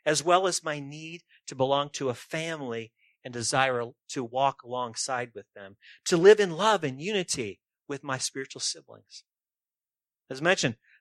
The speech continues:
the Lord met my need for structure and stability, hence my absolute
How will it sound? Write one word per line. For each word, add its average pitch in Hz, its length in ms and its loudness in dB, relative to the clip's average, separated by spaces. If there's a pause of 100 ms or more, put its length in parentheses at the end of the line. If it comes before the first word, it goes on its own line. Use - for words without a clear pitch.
the 165 80 6
Lord 180 440 10
met 180 280 2
my 180 200 0
need 185 280 -2
for 156 100 -4
structure - 520 0
and 123 100 -6
stability, 151 760 -4 (300)
hence 175 360 0
my 147 300 -2
absolute 156 600 0